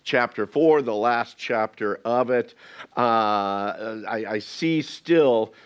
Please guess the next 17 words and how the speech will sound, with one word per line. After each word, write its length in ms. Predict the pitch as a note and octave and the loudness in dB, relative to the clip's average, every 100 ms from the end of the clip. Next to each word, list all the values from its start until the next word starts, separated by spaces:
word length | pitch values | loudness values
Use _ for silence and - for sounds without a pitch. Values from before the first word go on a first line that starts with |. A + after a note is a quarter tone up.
| _ | _
within 480 | A#2+ B2 B2 C#3 C#3+ | -2 0 2 2 2
the 80 | C3+ | 2
writings 500 | A#2+ B2+ C3 B2 A#2 | 2 2 0 -6 -6
of 140 | G#2+ | -10
Paul 380 | - B2 A2+ G#2+ - - | -4 0 2 0 -4 -4
this 240 | B2+ B2+ | -2 -2
pastor's 640 | - - D3 D3 - A#2+ A2+ | -4 -4 -2 -2 -4 -6 -6
heart, 460 | - B2+ A2+ G2 G2 | -4 0 0 0 -4
a, 320 | G2+ G#2+ G2+ - | -2 -2 -4 -6
a 160 | - A2 | -2 -2
heart 380 | A2+ C3 B2+ B2 | 0 -2 -2 -2
of 160 | A2 - - - - | -6 -6 -20 -20 -2
care, 440 | D#3 D3 C#3+ C3 | 2 2 2 2
a 180 | A2+ A2 | 0 -2
heart 260 | A#2+ C3 | 0 -2
of 160 | B2 - | -2 -8
concern 680 | G#2 G#2 - B2+ C3 B2 | -12 -12 -6 -2 0 -2